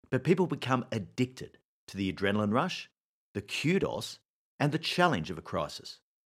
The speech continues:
And it's probably not too cynical to mention the overtime payments that accompany the additional effort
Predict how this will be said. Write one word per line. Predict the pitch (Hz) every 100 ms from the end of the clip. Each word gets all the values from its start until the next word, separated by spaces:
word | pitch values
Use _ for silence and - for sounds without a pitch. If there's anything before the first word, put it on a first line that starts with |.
| _ _ _ _ -
And | 131 135 131 -
it's | 143
probably | 165 165
not | 135 143 -
too | - 131
cynical | 139 101 82 95
to | 82
mention | 90 90 98 90 -
the | 101 -
overtime | 123 117 107 87 80
payments | - 87 90 85
that | 90
accompany | - 87 90 82
the | 85
additional | 87 - 87 80
effort | 82